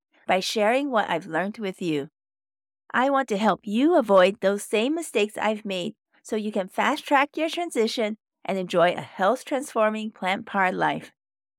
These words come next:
That's why I want to share with you this key Smart Starter tip today. So what's one crucial thing you need if you want to enjoy the process of moving to plant-based eating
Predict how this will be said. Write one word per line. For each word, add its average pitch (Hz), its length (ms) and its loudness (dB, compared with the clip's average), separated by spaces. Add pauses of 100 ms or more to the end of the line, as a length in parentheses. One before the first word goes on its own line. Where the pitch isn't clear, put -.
(200)
That's 302 280 4
why 277 220 6
I 247 60 0
want 196 220 0
to 180 60 -6
share 240 300 0
with 247 160 -4
you 180 160 0
this - 280 -6
key 277 380 -2
Smart - 420 0
Starter 196 380 2
tip - 300 -4
today. 156 420 -2 (760)
So - 160 2
what's 285 240 4
one 233 400 4
crucial 294 460 2
thing 262 260 0
you 240 80 0
need 214 340 0
if - 160 -2
you 185 100 -4
want 196 240 0
to - 80 -2
enjoy 202 280 2
the 208 80 -4
process 202 500 -2
of 190 120 0
moving 208 380 0
to 214 100 -4
plant-based 214 500 -2
eating 233 400 -2